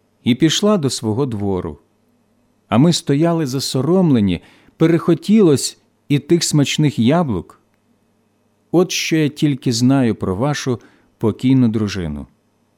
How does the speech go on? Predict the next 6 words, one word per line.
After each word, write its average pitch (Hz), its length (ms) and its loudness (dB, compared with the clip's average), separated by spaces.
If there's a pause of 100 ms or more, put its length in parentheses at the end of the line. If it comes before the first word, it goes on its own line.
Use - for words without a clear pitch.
(3000)
"А 120 120 2
я 196 200 4
цього 214 440 2
і - 200 -4
не 202 160 2
знав. 151 520 0